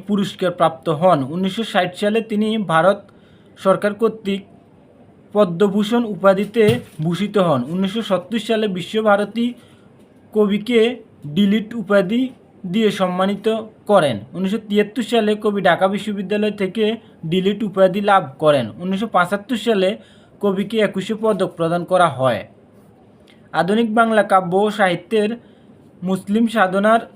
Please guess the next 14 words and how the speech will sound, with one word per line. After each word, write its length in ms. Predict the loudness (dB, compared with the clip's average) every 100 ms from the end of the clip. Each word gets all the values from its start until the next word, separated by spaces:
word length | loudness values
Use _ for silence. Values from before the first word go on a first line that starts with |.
| -14 -6
সবচেয়ে 440 | -6 -4 -4 2
বড় 160 | 4 6 4 0
প্রেরণা 400 | 0 2 2 2
হলেন 240 | 2 -2 -4 -8 -20 _ -4
কবি 220 | -2 -2 2
কাজী 220 | 2 2
নজরুল 400 | -2 -4 -4 -4
ইসলাম। 340 | -4 -6 -6 -6 0
তার 180 | 4 4 2 -12 _ -20 -8
আবির্ভাবে 560 | -4 -2 0 2 4 4 2 -6 -18 -8
মুসলিম 420 | -6 -4 -2 -2 0
সম্ভ্রান্ত 420 | 0 0 0 0 -4 0
কাব্য 220 | 0 2 -2 0
সাধনার 440 | 0 0 -2 -2